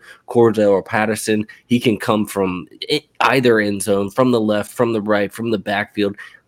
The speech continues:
Cordero Patterson's gonna be getting these short passes along with some of these ancillary pieces, such as a Russell Gage and, and a Zaccheaus.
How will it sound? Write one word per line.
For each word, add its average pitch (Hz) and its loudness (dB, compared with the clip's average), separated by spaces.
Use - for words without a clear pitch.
Cordero 135 6
Patterson's 110 -2
gonna 117 -2
be 107 -2
getting 107 -2
these 104 -4
short - -2
passes 101 -4
along 113 0
with 110 0
some 123 -2
of 120 0
these 107 -2
ancillary 98 -2
pieces, 95 -8
such - -4
as 101 -6
a 92 -6
Russell 98 -4
Gage 98 -6
and, 95 -6
and 95 -8
a 98 -4
Zaccheaus. 95 -4